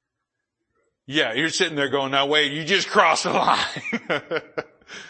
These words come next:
Well, I want us to understand it. We don't want that to happen, do we? We don't want that at all in our lives. We would,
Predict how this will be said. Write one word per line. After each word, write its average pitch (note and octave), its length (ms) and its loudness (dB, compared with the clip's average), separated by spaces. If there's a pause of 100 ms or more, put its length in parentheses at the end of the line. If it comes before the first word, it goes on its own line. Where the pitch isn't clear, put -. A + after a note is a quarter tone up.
(460)
Well, G#3+ 160 0
I A3+ 100 6
want D4+ 240 2
us C4 180 -2
to A#3+ 80 2
understand G#3+ 560 -2
it. B2+ 280 -10
We A#3+ 160 -4
don't B3+ 300 2
want A3 260 2
that D#4 220 0
to - 80 -2
happen, F#3+ 460 0
do C#4 160 -2
we? G2 280 -8 (2750)
We G#3+ 120 0
don't C4 240 -2
want A#3+ 260 0
that G#3 180 8
at F#3+ 120 0
all G#3+ 400 4
in F3 60 0
our A3+ 260 4
lives. F3 460 2
We A3 140 0
would, A3+ 200 -2